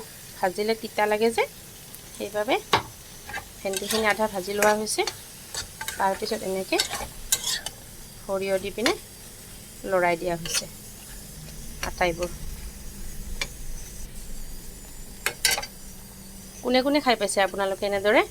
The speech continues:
জনাবচোন, আৰু যিসকলে খাই পোৱা নাই তেওঁলোকে এনেদৰে এদিন বনাই খাব।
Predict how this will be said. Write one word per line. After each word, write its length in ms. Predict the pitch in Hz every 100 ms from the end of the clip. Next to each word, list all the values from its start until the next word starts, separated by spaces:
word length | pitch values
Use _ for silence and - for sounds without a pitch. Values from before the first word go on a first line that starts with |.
| -
জনাবচোন, 540 | 202 202 208 226 311 - - - - - - - - - -
আৰু 160 | 202
যিসকলে 520 | 196 208 208 208 226 240
খাই 200 | - 214
পোৱা 200 | 214 220
নাই 140 | 254 494 - - -
তেওঁলোকে 420 | - 202 208 233
এনেদৰে 340 | 233 196 196 196
এদিন 200 | 196 285
বনাই 240 | 294 202 190
খাব। 180 | 190